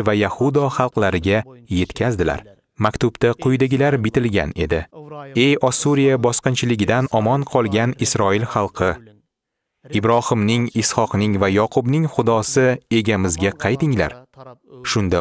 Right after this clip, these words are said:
u ham sizga qaytadi. Egasi Xudoga xiyonat qilgan ota-bobolaringizga va isroillik qarindoshlaringizga o'xshamanglar. O'zingiz ko'rib turganingizday, Xudo ularni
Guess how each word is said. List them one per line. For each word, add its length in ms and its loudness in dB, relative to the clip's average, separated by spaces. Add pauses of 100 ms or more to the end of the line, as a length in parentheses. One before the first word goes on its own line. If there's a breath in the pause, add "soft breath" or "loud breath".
u 160 0
ham 260 -2
sizga 420 0 (140)
qaytadi. 400 -4 (320)
Egasi 420 0
Xudoga 580 0
xiyonat 480 0
qilgan 440 0 (800)
ota-bobolaringizga 1080 2 (120)
va 120 2 (380)
isroillik 640 2
qarindoshlaringizga 880 2 (160)
o'xshamanglar. 580 0 (1000)
O'zingiz 500 2
ko'rib 340 0
turganingizday, 760 0 (460)
Xudo 240 2 (140)
ularni 400 2